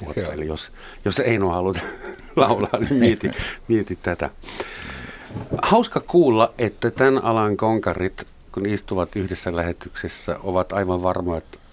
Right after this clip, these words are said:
Speaker 1: varmasti ollaan tehty töitä yhdessä, mutta kumpikaan ei muista, että
Speaker 2: Niitä on
Speaker 1: näin tässä käy.
Speaker 2: Ei, ei, ei, ei, ei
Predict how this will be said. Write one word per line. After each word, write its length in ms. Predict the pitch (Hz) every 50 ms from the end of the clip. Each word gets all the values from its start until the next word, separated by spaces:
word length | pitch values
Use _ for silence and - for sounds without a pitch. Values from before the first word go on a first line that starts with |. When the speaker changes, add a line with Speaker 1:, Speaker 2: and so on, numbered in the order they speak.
| - -
Speaker 1:
varmasti 440 | - 98 110 104 95 85 - - -
ollaan 280 | - 85 85 85 76 -
tehty 300 | - 87 - - - - -
töitä 300 | - 73 78 78 - 82
yhdessä, 400 | 76 78 78 - - - - -
mutta 240 | 76 67 - - -
kumpikaan 640 | - - 82 73 - - - - 82 76 71 73 -
ei 220 | - - 76 71 71
muista, 400 | 71 64 69 69 - - - - - -
että 220 | - - - - - - - - - - - 78 85 98 104 98
Speaker 2:
Niitä 260 | 110 127 120 - 127
on 140 | 127 120 - - - - - - - -
Speaker 1:
näin 200 | 104 90 85 82
tässä 200 | - 95 92 -
käy. 480 | - - - - - - - - 160 - -
Speaker 2:
Ei, 80 | 127 123
ei, 340 | 123 123 117 120 - - - - - -
ei, 180 | 117 117 113 107 117
ei, 160 | 123 120 104 110 107 -
ei 160 | 123 117 110